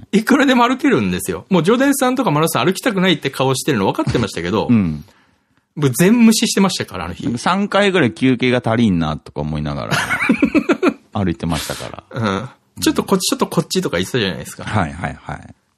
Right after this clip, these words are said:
Speaker 1: うん。まあ、あの時は僕のデリカシーを完全に止めてたんで。
Speaker 2: うんうんうん。
Speaker 1: うん。あれをね、あの、本当に、
Speaker 2: うん。
Speaker 1: 初めましての人にはちょっと正直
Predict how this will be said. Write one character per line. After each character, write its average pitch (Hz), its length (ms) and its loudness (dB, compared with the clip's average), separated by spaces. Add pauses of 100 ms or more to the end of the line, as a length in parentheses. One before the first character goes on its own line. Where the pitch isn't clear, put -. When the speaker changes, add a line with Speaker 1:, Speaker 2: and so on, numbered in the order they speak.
(100)
Speaker 1:
う - 60 -12
ん。 87 560 -6
ま 180 80 2
あ、 175 240 2
あ 196 60 2
の 220 100 0
時 214 260 -2
は 101 100 2
僕 117 300 -2
の 123 340 0
デ 135 120 2
リ 185 100 -2
カ 151 140 -2
シ - 160 -10
ー 78 180 -10
を - 40 -16
完 123 240 -2
全 123 140 -2
に 117 80 -2
止 - 140 -4
め 143 120 2
て - 140 -8
た - 100 -8
ん - 120 -14
で。 92 240 -8 (760)
Speaker 2:
う 143 80 -2
ん - 20 2
う 156 40 4
ん 104 560 2
う 95 60 0
ん。 80 240 -4 (240)
Speaker 1:
う 107 100 -6
ん。 92 320 -4 (160)
あ 127 160 0
れ 202 160 6
を 285 140 2
ね、 277 180 -2 (280)
あ 98 160 -4
の、 95 180 0
本 143 240 0
当 143 140 -2
に、 135 260 0 (320)
Speaker 2:
う 92 40 -10
ん。 76 180 -12 (260)
Speaker 1:
初 123 300 2
め 175 80 8
ま 180 160 6
し 220 100 -4
て 120 100 0
の 95 80 0
人 - 120 -4
に 98 60 0
は 92 40 -2
ち - 120 -6
ょ - 20 -6
っ 131 40 -10
と 98 100 -6
正 - 160 -4
直 92 40 -4